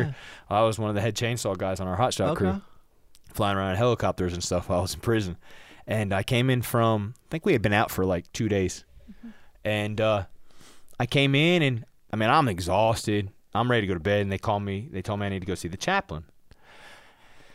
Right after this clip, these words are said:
Speaker 1: He tells me to come in and sit down. And, you know, I get there and I sit down and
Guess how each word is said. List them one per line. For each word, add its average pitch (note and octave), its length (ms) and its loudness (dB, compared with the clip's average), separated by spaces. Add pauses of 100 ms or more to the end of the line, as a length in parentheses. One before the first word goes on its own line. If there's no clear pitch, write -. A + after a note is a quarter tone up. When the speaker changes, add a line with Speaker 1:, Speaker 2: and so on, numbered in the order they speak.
(280)
Speaker 1:
He D3+ 100 -2
tells F#3 160 2
me E3+ 140 4
to - 40 -2
come E3 140 4
in D#3+ 100 6
and D3 80 4
sit A#2 200 2
down. D#3+ 400 6
And, C#3 280 2
you C#3+ 220 2
know, C#3 200 6
I C3+ 100 6
get D3 280 4
there D3+ 160 6
and C#3 80 4
I C3+ 60 4
sit F3 220 2
down F3+ 340 4
and C3 320 -2